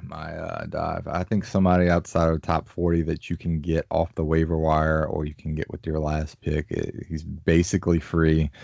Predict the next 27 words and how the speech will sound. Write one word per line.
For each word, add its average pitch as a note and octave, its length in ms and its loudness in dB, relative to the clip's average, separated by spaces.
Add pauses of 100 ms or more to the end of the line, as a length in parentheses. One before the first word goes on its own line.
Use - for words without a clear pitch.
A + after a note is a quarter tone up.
(320)
and F#2+ 120 6
that's C3 200 4
Chase A2 240 4
Edmonds. D#2 460 -2
You D#2+ 80 -4
know, D#2 140 -2
we E2 120 -2
talked G#2 280 2
about G#2 220 2
the F2+ 80 2
hype F2+ 340 2 (100)
for, E2+ 340 0
uh, E2 160 2
that E2 180 0
Arizona E2 580 0
Cliff D#2+ 240 -4
Kingsbury D#2+ 520 0
offense, D#2 640 -2
and D2+ 240 -2 (400)
I, - 260 0
I F#2 40 0
think G2 260 2
Chase G2+ 320 2
Edmonds E2+ 460 2
is, D#2+ 200 -4
uh, D#2+ 280 0
vastly E2 580 0